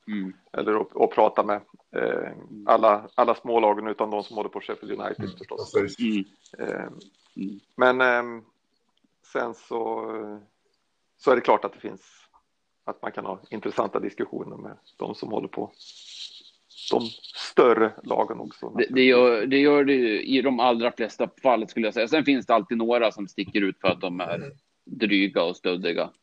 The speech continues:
Speaker 1: Men det kommer man väl aldrig ifrån. Det, det är väl så, det är väl någonstans så att det representerar samhället.
Speaker 3: Ja.
Speaker 2: Och det är klart, ju fler supportrar till ett lag, desto större är ju chansen att man stöter på någon sån.
Speaker 1: Exakt så.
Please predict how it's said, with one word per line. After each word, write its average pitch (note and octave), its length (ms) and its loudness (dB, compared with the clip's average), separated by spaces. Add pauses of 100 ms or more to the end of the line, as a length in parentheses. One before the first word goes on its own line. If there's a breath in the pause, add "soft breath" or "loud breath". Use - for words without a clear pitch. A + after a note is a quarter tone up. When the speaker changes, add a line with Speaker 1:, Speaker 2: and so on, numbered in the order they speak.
(960)
Speaker 1:
Men A#2 160 0
det A#2 100 2
kommer B2 180 4
man A#2 180 6
väl G#2+ 80 4
aldrig G#2 280 4
ifrån. G2+ 260 -2
Det, G#2 60 -2
det A#2 160 2
är B2 60 2
väl A#2 140 -2
så, A2+ 400 0
det A#2 120 -2
är A#2 40 2
väl A#2 100 0
någonstans A2+ 340 0
så G#2+ 80 0
att G#2 80 -2
det G#2+ 100 2
representerar G2+ 560 0
samhället. G2 480 0
Speaker 3:
Ja. - 260 0 (1400)
Speaker 2:
Och - 260 -8
det B2+ 60 2
är A2+ 40 -2
klart, G#2+ 300 0
ju B2 120 -2
fler B2 520 2
supportrar A2 760 -4
till G#2+ 160 -6
ett - 140 -6
lag, G2+ 220 2
desto - 240 -6
större G#2+ 320 -2
är G#2 40 0
ju G#2 120 -4
chansen G2+ 480 -6
att F#2 120 -6 (100)
man G#2+ 140 -8
stöter - 320 -8
på G2+ 180 -4
någon G#2+ 140 -8
sån. - 160 -10 (1600 loud breath)
Speaker 1:
Exakt - 340 -4
så. - 160 -10